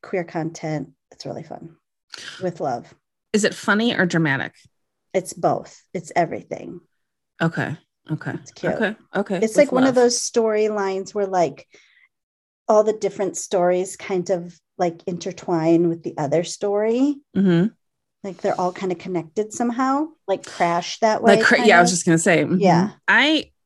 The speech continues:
Speaker 2: have this horrible habit of screenshotting anything on Facebook that gives lists of, like, documentaries or good podcasts or whatever.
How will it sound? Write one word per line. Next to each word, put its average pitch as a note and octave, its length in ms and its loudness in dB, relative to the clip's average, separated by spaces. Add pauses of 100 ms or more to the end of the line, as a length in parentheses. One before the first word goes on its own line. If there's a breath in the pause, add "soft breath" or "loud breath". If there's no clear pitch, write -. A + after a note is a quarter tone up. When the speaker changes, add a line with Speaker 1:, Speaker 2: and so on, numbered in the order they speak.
(100)
Speaker 2:
have G3+ 220 -4
this F3 140 -4
horrible G3+ 1120 2 (160)
habit E3+ 560 0 (120)
of E3+ 340 2 (840)
screenshotting G#3 1200 0
anything G3 440 0
on G3+ 100 -2
Facebook F3 380 -6
that E3+ 240 -6 (120)
gives F3 280 -2
lists E3 420 -2
of, E3 280 0
like, E3 180 -4
documentaries G3 1040 2
or E3+ 420 4 (440 soft breath)
good A#3 220 2
podcasts E4+ 880 2
or F3 120 2
whatever. F3+ 540 0